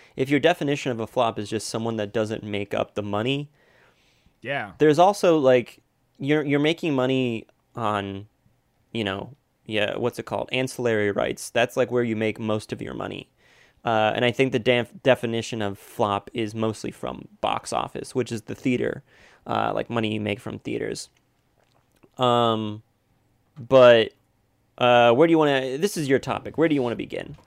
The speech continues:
Speaker 2: Well, I mean, uh, right off the bat, there have been several flops in the last, uh,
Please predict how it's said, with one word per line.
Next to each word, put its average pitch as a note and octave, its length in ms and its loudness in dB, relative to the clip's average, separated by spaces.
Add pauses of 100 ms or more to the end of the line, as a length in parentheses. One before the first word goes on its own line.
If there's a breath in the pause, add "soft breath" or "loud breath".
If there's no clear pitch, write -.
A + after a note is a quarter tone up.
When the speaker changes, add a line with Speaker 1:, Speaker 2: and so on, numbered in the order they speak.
Speaker 2:
Well, A3 320 0
I G#3+ 100 0
mean, G#3+ 420 -6 (540)
uh, F#3+ 360 0 (120)
right F#3+ 240 2
off G3+ 200 0
the F3 100 -6
bat, F3 360 0
there F3 220 0
have E3+ 160 -6
been D#3+ 180 -6
several G#3+ 640 -2
flops E3+ 800 -4
in D3 120 -10
the D3 100 -6
last, C#3+ 680 -6 (540)
uh, B2 500 -2